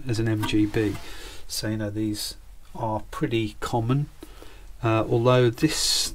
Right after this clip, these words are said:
this one is big. I mean, this is bigger than a, a Mini unit looks, from what I could see, somewhat similar.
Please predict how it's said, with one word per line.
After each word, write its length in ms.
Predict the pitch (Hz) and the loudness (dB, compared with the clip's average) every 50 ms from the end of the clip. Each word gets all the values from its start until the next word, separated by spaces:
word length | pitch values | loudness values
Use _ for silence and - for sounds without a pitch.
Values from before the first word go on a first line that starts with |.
| - - | -4 -2
this 320 | - - - - - - | 0 0 2 0 0 2
one 220 | 143 139 139 131 | 4 6 6 6
is 140 | 127 117 - | 6 4 2
big. 420 | - - - 123 117 110 104 104 110 | -2 0 2 4 4 4 4 2 0
I 20 | |
mean, 180 | 107 113 113 113 | 0 0 0 0
this 220 | 117 - - - | -2 -2 -2 -2
is 100 | 120 110 | -2 -4
bigger 300 | - - - 127 113 120 | 0 2 2 2 2 2
than 160 | 110 113 110 | 0 2 0
a, 200 | 110 107 107 - - - - - - - - - - - - - - - | 0 0 -2 -4 -6 -12 -14 -14 -16 -16 -14 -14 -12 -12 -12 -10 -4 2
a 60 | 175 | 4
Mini 260 | 151 143 151 151 151 | 10 12 12 12 12
unit 420 | 147 139 139 139 135 131 131 135 - | 12 12 12 12 12 12 10 6 6
looks, 300 | 139 139 135 - - - - - - - - - - - - - - | 4 4 4 4 4 2 2 0 -2 -4 -6 -8 -8 -8 -8 -8 -8
from 220 | - - - 147 139 | -2 2 4 4 4
what 80 | 131 | 4
I 80 | 120 113 | 4 2
could 180 | - - 120 | 0 0 0
see, 300 | - - - - 135 147 | 0 2 4 6 6 6
somewhat 560 | 151 - - - - 139 139 139 139 143 139 - | 4 4 0 2 4 4 6 6 4 4 2 0
similar. 480 | - - - 156 147 147 151 156 165 | 0 4 6 6 6 8 6 4 4